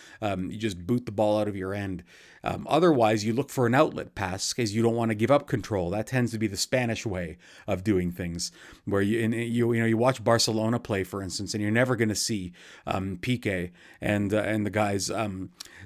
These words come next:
trying to just smash the ball out of their end. Very rarely. Usually, they're gonna look to pass it out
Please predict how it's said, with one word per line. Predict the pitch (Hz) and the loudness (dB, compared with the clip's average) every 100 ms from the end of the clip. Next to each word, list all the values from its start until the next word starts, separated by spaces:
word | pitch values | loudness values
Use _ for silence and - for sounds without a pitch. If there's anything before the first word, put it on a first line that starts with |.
| - | -4
trying | 135 120 | 2 2
to | 110 | 2
just | 101 104 - - | -2 -4 -2 0
smash | - 127 117 117 - | 0 2 0 0 -4
the | 104 | 0
ball | 107 104 | 2 2
out | 107 | 0
of | 98 | 0
their | 101 | -2
end. | 98 120 151 | 0 0 0
Very | 123 110 139 127 | -2 2 4 6
rarely. | 107 107 107 82 76 - - - | 4 4 2 -4 -8 -16 -20 -4
Usually, | 120 175 170 101 | 2 2 2 2
they're | 101 | 2
gonna | 107 110 | 2 2
look | 123 | 0
to | - | -4
pass | - 127 113 - | -4 0 0 -2
it | 110 - - - | -6 -10 -18 -4
out | 123 95 - | -2 -2 -6